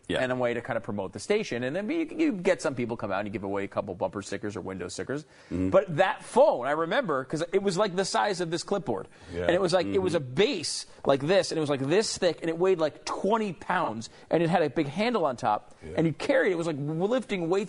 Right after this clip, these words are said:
Speaker 2: to carry the thing,
Speaker 1: Mm-hmm.
Speaker 2: and then you pull it off the top, and it had a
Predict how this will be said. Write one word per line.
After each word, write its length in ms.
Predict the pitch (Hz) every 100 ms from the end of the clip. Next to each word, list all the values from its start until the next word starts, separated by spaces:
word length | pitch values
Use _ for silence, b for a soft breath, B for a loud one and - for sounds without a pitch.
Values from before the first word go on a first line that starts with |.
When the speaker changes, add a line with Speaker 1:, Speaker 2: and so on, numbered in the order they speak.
| -
Speaker 2:
to 80 | 147
carry 260 | 170 180
the 80 | 151
thing, 220 | 123 113
Speaker 1:
Mm-hmm. 320 | 98 98 90
Speaker 2:
and 80 | 170
then 80 | 185
you 80 | 175
pull 360 | - - 233 233
it 40 |
off 240 | 190 202 -
the 60 | 156
top, 300 | 165 151 156
and 80 |
it 80 | 147
had 120 | 151
a 120 | 139